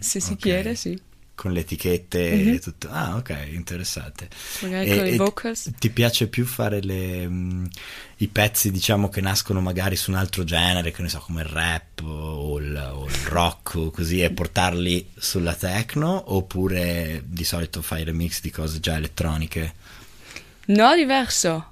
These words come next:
Speaker 2: Mhm.
Speaker 1: Ho anche tanti, tanti vocals che sono di un altro genere musicale.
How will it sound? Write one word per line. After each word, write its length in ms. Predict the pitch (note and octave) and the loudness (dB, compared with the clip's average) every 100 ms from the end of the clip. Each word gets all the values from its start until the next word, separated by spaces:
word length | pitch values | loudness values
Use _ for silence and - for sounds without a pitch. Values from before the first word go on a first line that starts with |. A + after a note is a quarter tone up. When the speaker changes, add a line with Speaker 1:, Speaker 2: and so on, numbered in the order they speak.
| - | 0
Speaker 2:
Mhm. 80 | |
Speaker 1:
Ho 40 | F3+ | 2
anche 320 | G#3+ - A#3+ | 4 2 2
tanti, 960 | A3 G#3+ B3 - - A#3 A3 G#3 G#3 G3 - - - | 6 8 6 2 2 6 6 6 4 0 -8 -16 0
tanti 340 | G3+ G3 G3 | 6 6 6
vocals 880 | F#3+ F#3+ A#3 - A#3 A3 - - - - - - | 6 6 6 4 4 8 8 8 4 -2 -20 -12
che 120 | - F#3+ | -2 2
sono 260 | G#3+ G3+ | 4 4
di 120 | F#3 | 6
un 140 | F#3 F#3+ | 4 4
altro 600 | F3+ G3+ - F#3 F3+ F3+ | 4 2 2 2 2 4
genere 380 | F3+ E3+ E3+ E3+ | 4 4 4 0
musicale. 640 | E3 - - D#3 D3+ | 0 -2 -2 -2 -2